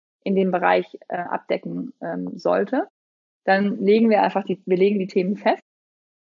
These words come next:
Dann beginnt eine Recherchephase, wo wir einfach gucken, was gibt es denn für, für Content, was gibt's für Studien, was gibt's für Bücher, was gibt's für Artikel zu dem Thema.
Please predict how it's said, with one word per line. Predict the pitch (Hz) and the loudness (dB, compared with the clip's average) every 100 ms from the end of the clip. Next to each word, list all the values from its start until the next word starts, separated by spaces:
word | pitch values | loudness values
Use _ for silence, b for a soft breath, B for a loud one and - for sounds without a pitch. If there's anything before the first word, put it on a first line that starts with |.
| _ _ _ _ | _ _ _ _
Dann | 226 220 | 2 4
beginnt | 220 226 233 | 6 4 2
eine | 196 190 180 - | 2 2 0 0
Recherchephase, | 185 - 240 208 233 277 - 240 247 277 302 | -4 -2 2 2 2 -2 -2 2 2 2 -2
wo | 240 202 | 0 0
wir | 196 | 0
einfach | 180 190 - | -2 -6 -8
gucken, | - 196 190 | -10 -6 -6
was | - - | -6 -4
gibt | 247 - | -4 -4
es | 247 - | -6 -2
denn | 202 208 202 | 0 0 -4
für, | - 196 196 190 185 - _ | -2 0 2 2 0 -4 _
für | 185 | -10
Content, | - 196 202 196 | -2 -2 -2 -4
was | 175 - | -4 -6
gibt's | 180 _ | -10 _
für | 214 | -8
Studien, | - 262 269 226 220 208 | -2 2 4 4 2 0
was | 185 | -4
gibt's | - - - | -8 -12 -6
für | 214 | -4
Bücher, | - 240 226 226 202 | 2 2 2 2 2
was | 180 - | 0 -4
gibt's | 180 - | -6 -4
für | |
Artikel | - - 247 240 | -4 -4 -2 -2
zu | 220 | 0
dem | 208 202 | -2 -2
Thema. | 196 202 196 190 | 0 0 2 0